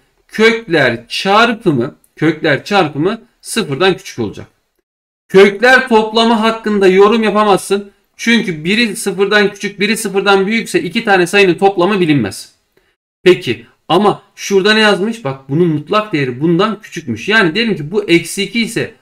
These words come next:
bu üç gibi bir şey. Bunu yazmasaydı bu yorum yapamazdık. Ama bunu yazdıktan sonra çünkü bunun mutlak değeri iki, bunun mutlak değeri üç.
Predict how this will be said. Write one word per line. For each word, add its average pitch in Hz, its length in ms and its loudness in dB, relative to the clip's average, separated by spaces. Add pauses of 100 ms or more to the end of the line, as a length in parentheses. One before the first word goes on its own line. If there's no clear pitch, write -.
(200)
bu 208 200 -4
üç 226 260 -2
gibi 131 200 -2
bir 101 60 -4
şey. 90 220 -6 (680)
Bunu 240 180 4
yazmasaydı 233 1000 4 (300)
bu 202 140 0
yorum 175 400 6
yapamazdık. 131 520 -2
Ama 117 260 -2
bunu 156 120 4
yazdıktan 175 480 2
sonra 131 320 -4
çünkü 151 320 -4
bunun 190 160 4
mutlak 165 380 -2
değeri 135 240 -2
iki, 185 240 -6
bunun 196 200 0
mutlak 147 320 -4
değeri 156 240 0
üç. - 180 -16